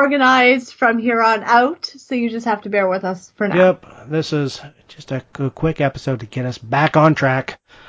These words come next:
Speaker 2: It's like a warm-up episode, and then we'll get
Speaker 1: <laughs>
Speaker 2: in. We'll give you some meaty ones. Uh, yeah. And for all the people who messaged me about our last episode, the pornography episode,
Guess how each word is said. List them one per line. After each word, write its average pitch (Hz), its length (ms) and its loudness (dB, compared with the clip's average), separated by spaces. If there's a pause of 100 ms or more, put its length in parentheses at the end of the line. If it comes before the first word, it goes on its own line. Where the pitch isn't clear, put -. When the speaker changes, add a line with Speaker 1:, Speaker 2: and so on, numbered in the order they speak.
(140)
Speaker 2:
It's - 140 -8
like 139 120 -2
a 110 120 -6
warm-up 135 520 2
episode, 117 460 -10
and 127 220 -8
then 131 120 -2
we'll 208 120 -2
get 269 180 6
Speaker 1:
<laughs> 330 80 4
Speaker 2:
in. 120 140 -4 (400)
We'll 143 80 -4
give 151 160 6
you 139 60 4
some 131 200 0
meaty 135 220 2
ones. 123 420 -4 (220)
Uh, 131 480 -6 (160)
yeah. 156 240 -4 (340)
And 143 260 0
for 151 120 0
all 165 100 4
the 156 80 0
people 143 520 -4
who 123 260 -4
messaged 131 500 -6
me 127 240 -4
about 117 380 -10
our 113 160 -10
last 120 340 -8
episode, 120 480 -10 (140)
the 120 160 -10
pornography 123 760 -8
episode, 120 540 -10